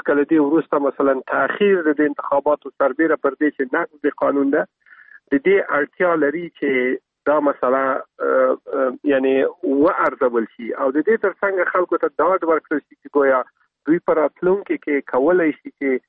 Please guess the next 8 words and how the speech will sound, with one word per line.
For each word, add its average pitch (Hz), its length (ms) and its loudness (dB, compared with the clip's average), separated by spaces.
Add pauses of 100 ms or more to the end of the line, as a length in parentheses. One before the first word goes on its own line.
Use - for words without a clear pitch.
(340)
اه، 131 440 2
ولسمشریز 143 640 -2
انتخابات 135 640 0
په 117 120 -8
شفافه 131 460 0 (220)
او 117 280 0
عادلانه 113 500 0
توګه 123 440 -2